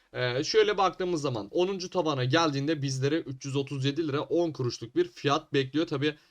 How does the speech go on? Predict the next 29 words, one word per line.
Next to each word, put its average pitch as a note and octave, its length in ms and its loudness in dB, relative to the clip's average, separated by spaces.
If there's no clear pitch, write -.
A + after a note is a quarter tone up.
on F3 260 0
kuruş, C3 280 -2
yirmi C#3+ 240 -2
kuruş, B2+ 240 -6
elli C#3 240 -2
kuruş C3 260 -6
aşağısı C3+ 420 -2
yukarısı C3 400 -4
olur D3+ 300 0
ama D#3 340 -2
genel D#3 260 0
çapta C3+ 320 -2
baktığımızda B2 540 -2
üç C#3 340 -8
yüz D#3 140 -2
otuz C3+ 300 -4
yedi C#3 240 -2
lira A2+ 160 -4
seviyelerinde B2 680 -2
bir F3 140 -2
potansiyel C3+ 580 -2
fiyat D#3+ 280 0
bizleri C3+ 380 0
bekliyor. B2 420 0
Bununla G3 360 2
birlikte C#3 400 0
bin F#3 100 0
sekiz F#3+ 400 0
yüz, F3 100 -6